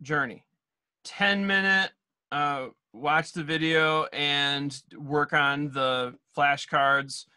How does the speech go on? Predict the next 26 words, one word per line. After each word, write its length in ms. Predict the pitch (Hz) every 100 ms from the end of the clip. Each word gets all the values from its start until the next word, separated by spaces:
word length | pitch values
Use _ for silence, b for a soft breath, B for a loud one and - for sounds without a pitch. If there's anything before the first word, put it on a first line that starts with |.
| _
ten 220 | - 147
minute 240 | 135 135 127
S 200 | 123 -
S 140 | 113
R. 200 | 113 - - - _ _
So 340 | _ 127 117 117 _ _ _
that's 200 | 127 123
forty-five. 520 | - 127 127 123 101 - B B B
Each 240 | 135 135
day 200 | - 151
it 120 | 147 131
breaks 280 | 147 147
it 80 | 151
down, 320 | 139 139 139
ten 220 | 143 143 139
minutes 240 | 135 127
of 60 | 135
this, 240 | 165 156
five 220 | - 127
minutes 200 | 127 120
of 80 | 139
this, 260 | 160 160 -
fifteen 340 | 135 - 131
minutes 240 | 123 123
of 60 | 131
that. 240 | 156 151